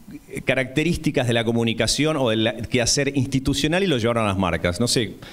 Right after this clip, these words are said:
piensen en algunas campañas de Coca-Cola, me acuerdo una de la India donde mostraban cómo chicos de la India y chicos de Pakistán se comunicaban a través de una vending machine.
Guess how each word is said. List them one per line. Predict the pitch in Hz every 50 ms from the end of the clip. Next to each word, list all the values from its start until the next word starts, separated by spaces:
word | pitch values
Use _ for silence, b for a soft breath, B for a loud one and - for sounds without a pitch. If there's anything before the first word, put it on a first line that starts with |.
| B B B B -
piensen | - 151 170 - 165 151
en |
algunas | 139 139 147 143
campañas | 139 131 113 143 147 143
de | 143 113
Coca-Cola, | 117 110 117 117 104 120 131 139 139 135 120 117 110 104
me | 101 101 104
acuerdo | 107 120 120 120
una | 123 123
de | 117
la | 110 107 110
India | 117 123 131 127 127 127 123 123 113
donde | 107 104 104 104
mostraban | 101 98 - 120 117 117 120 117 107
cómo | 95 113 117 113 120 120 113 107 B B B B B B - -
chicos | - 123 113 - 127 117
de | 117
la | 110 113 113
India | 120 127 127 127 117
y |
chicos | 113 - 123 131 123
de | 113
Pakistán | - - 110 - 110 104 - 135 139 139
se | 143 117
comunicaban | 113 107 104 101 101 95 117 113 117 110
a | 110 104
través | 92 98 98 101 104 113 117 110
de | 101 104 107 113 113 117 117 87
una | 104 104 101 101 95 95 92 92
vending | 90 98 101 104 101 98
machine. | 98 95 95 85 87 87 85 82 80